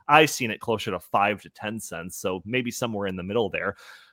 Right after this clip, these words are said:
But the, the, the government is making out <laughs> way more than the oil companies are when this, uh, transaction has happened, a voluntary transactions happens when you go to the gas pump.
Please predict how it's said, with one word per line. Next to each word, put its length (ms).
But 140
the, 220
the, 260
the 100
government 400
is 140
making 300
out 200
<laughs> 20
way 280
more 260
than 160
the 80
oil 300
companies 480
are 240
when 120
this, 200
uh, 140
transaction 720
has 120
happened, 400
a 40
voluntary 560
transactions 720
happens 360
when 120
you 40
go 100
to 60
the 80
gas 320
pump. 220